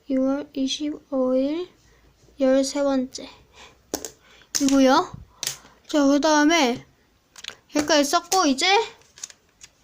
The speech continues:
여기 부분을 쓰-, 다음 화부터 여기 부분을 쓰도록 하겠습니다.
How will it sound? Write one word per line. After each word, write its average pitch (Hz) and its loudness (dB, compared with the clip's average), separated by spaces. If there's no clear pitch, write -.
여기 262 -2
부분을 269 -2
쓰-, 294 -16
다음 311 2
화부터 277 0
여기 262 2
부분을 262 -2
쓰도록 294 -8
하겠습니다. 269 -6